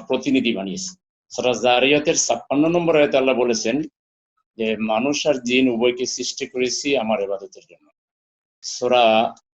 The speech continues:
মুলকের দুই নম্বর আয়াতে আল্লাহ বলেছেন, "কার আমল কার চাইতে উত্তম, এটা পরীক্ষা নেয়ার জন্য।" তিনটা আয়াতকে সামনে রাখলে দেখা যায় যে আমরা আল্লাহর প্রতিনিধি এবং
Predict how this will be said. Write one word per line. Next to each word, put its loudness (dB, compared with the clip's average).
মুলকের 2
দুই 4
নম্বর 2
আয়াতে 4
আল্লাহ 2
বলেছেন, 0
"কার 2
আমল 2
কার 2
চাইতে -4
উত্তম, -2
এটা 0
পরীক্ষা -2
নেয়ার -10
জন্য।" -20
তিনটা 4
আয়াতকে 4
সামনে 0
রাখলে 0
দেখা 0
যায় -2
যে -4
আমরা 2
আল্লাহর 2
প্রতিনিধি -8
এবং -8